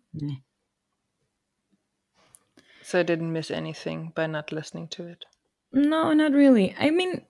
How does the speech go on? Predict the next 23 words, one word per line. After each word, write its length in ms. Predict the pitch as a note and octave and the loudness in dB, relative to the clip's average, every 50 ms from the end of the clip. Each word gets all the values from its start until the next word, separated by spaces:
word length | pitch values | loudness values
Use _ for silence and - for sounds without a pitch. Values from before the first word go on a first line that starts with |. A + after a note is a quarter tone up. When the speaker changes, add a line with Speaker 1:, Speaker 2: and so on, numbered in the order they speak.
| - - | -8 -6
Speaker 1:
I 100 | - D#4+ | -4 -2
think 260 | D#4 - F#4+ F#4+ F#4 | 0 0 0 2 2
Alina 560 | F#4+ E4 D4 C4+ C4+ C4+ C#4 C4+ B3+ - - - - | 4 6 8 8 8 8 8 6 4 2 0 -2 0
is 460 | A3 G#3+ G#3 F#3+ F3+ - - - - - _ _ - | 0 2 2 2 0 -2 -4 -6 -10 -12 _ _ 2
a 80 | G3+ | 4
good 220 | E3+ F3+ F#3+ F#3 - | 4 4 2 2 2
singer 580 | - - F3+ F3+ G3 G3+ G#3+ A#3+ B3+ C4 - - _ _ _ _ _ _ _ | 2 2 4 4 4 4 4 4 2 2 -2 -6 _ _ _ _ _ _ _
in 140 | - F#3 F3 | 0 2 2
her, 280 | F3 E3+ E3+ E3+ - - _ - | 2 2 0 -2 -4 -8 _ 0
like, 400 | E3+ D#3+ D3+ D3+ - - - - _ _ _ _ _ _ _ _ _ _ _ _ _ _ - | 2 2 2 0 -4 -8 -16 -18 _ _ _ _ _ _ _ _ _ _ _ _ _ _ 0
as 200 | F#3+ G3+ G#3 G#3 | 2 4 4 4
a 60 | G#3 | 2
singer, 440 | G#3 - - F3+ E3 F#3 G#3 A3+ A#3+ | 2 2 2 2 4 4 4 4 4
she's 340 | A#3 - G3 F#3 F3 D#3 D3+ | 4 4 4 2 2 2 -2
good. 360 | - - D#3+ D#3+ F3+ G#3+ G#3+ | -2 2 4 4 6 4 4
She 100 | - A3 | 2 2
has 220 | G3 F3+ F3 E3 E3+ | 2 2 2 2 0
a 40 | |
good 300 | D#3+ E3 E3+ E3+ E3 - | 0 0 0 0 0 -2
technique. 760 | - - D#3 - - F#3+ G#3 G#3 A3 A#3 A3 A3 - - - - - F#3+ | -4 -6 -4 0 2 4 6 6 6 6 4 2 -4 -12 -12 -12 -12 -10
She 300 | - - - E3 E3 E3 | -6 -2 0 0 0 0
is 340 | - E3+ E3+ D#3+ D#3 - F3 | 0 -2 -4 -4 -2 0 0
a, 340 | E3 D#3+ D#3+ D#3+ D#3+ F3 | 2 2 2 0 -2 -4